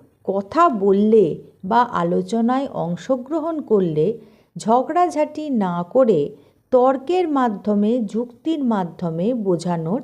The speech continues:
চেষ্টা করতাম। তা একবার একজন প্রবীণ মহারাজ কি একটা বিষয়ে আমায় আমার মতামত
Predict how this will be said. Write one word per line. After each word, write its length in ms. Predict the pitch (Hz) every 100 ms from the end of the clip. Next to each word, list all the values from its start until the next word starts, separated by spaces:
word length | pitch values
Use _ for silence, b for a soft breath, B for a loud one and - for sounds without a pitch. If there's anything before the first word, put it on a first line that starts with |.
| -
চেষ্টা 460 | 180 156 - 160
করতাম। 580 | 254 202 147 - 139 131 - _ _ _ _ _ _ _ _ _ _ _ _ b b b b b -
তা 200 | 302 294
একবার 760 | 240 220 220 294 247 208 233
একজন 400 | 202 185 202 208
প্রবীণ 580 | 196 185 185 190 285 339
মহারাজ 680 | 240 165 185 156 147 180 202 b b b
কি 220 | - 330 392
একটা 400 | 349 - 302 240
বিষয়ে 720 | 202 185 - 220 175 180 247
আমায় 500 | - 170 175 190 190
আমার 440 | 175 185 254 311
মতামত 640 | 226 160 160 147 143 196